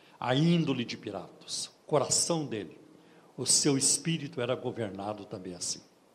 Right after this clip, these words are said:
Quando Jesus compareceu diante de Pilatos para ser julgado,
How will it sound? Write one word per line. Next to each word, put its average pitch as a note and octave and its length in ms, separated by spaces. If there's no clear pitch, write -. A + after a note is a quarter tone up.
Quando F#3+ 480
Jesus D3+ 640
compareceu C#3 720
diante D#3 480
de D#3+ 100
Pilatos G#2 560
para A2+ 220
ser C3 260
julgado, A#2+ 640